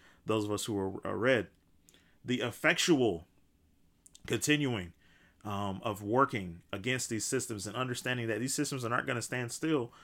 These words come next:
while we push back against them. But we gotta keep pushing, y'all.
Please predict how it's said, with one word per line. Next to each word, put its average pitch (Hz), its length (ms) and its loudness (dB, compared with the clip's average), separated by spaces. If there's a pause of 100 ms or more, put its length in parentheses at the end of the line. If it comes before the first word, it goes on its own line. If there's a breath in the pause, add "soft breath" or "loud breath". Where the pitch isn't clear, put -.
(180 loud breath)
while 117 160 2
we 120 100 2
push 113 240 -2
back 113 180 0
against 120 340 -4
them. 82 140 -12 (640 soft breath)
But 117 140 2
we 120 100 2
gotta 131 240 6
keep 135 300 -4
pushing, 139 320 0
y'all. 90 280 -8